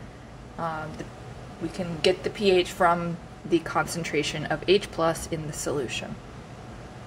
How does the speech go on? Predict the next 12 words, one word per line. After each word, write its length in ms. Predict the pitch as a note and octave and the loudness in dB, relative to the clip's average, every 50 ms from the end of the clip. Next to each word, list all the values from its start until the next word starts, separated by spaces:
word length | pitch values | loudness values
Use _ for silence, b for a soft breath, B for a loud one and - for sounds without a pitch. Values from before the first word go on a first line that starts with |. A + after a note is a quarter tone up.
| - - - - - - - - - - - - - - - - - - - - - - - - - - - - - - - - - - B B B B B B B B B B B B B B B B - - - | -12 -12 -12 -12 -12 -12 -12 -12 -12 -12 -12 -12 -12 -12 -12 -12 -12 -12 -12 -12 -12 -12 -12 -12 -10 -12 -12 -10 -12 -12 -12 -12 -12 -12 B B B B B B B B B B B B B B B B -10 4 8
At 220 | F#3 F#3+ - - | 8 8 8 8
point 400 | - - C#4+ D4 F4 D#4 - - | 6 8 8 8 8 6 -2 -4
two 560 | - - - A#3+ A#3 A3 G#3+ G#3 G3 G3+ A3+ - - | -2 0 4 6 6 8 8 10 8 8 6 4 0
along 280 | - G3 G3 F#3 F#3 F3 | 2 6 6 6 6 6
the 60 | F3 | 2
titration 680 | F3 - F3+ E3 E3+ - - F3 F3 F3 - F3+ F3 G3 | 0 2 0 0 2 4 4 4 4 4 2 -4 -4 -4
curve, 340 | - D3+ D3 C#3+ C#3 E3 - - - B B B B B B B B | -4 -2 0 0 0 -2 -4 -10 -14 B B B B B B B B
we've 160 | F3+ G3+ - | 6 8 8
now 380 | G#3 G#3 A#3+ B3+ C4+ C#4 C4+ - - | 10 10 10 10 10 8 6 4 4
added 680 | - G3 G3 G#3 A3 A3+ G3+ F#3 E3+ E3 E3+ E3+ G3+ G3+ - - - - - - - - - - - - - - - - - - - - - - | 6 8 8 8 8 8 6 6 6 6 4 2 0 -4 -10 -12 -16 -16 -16 -16 -16 -16 -14 -14 -14 -14 -14 -16 -16 -16 -14 -14 -14 -14 -14 -10
some 480 | - - - - G3 G3 G3 G3 G3+ - | -8 -4 6 8 10 10 10 8 6 4
hydroxide, 720 | F#3 F3 E3+ E3+ F3 E3+ E3 D#3+ - - - - - D#3 | 6 4 4 6 4 4 4 2 0 -2 -2 0 -2 -2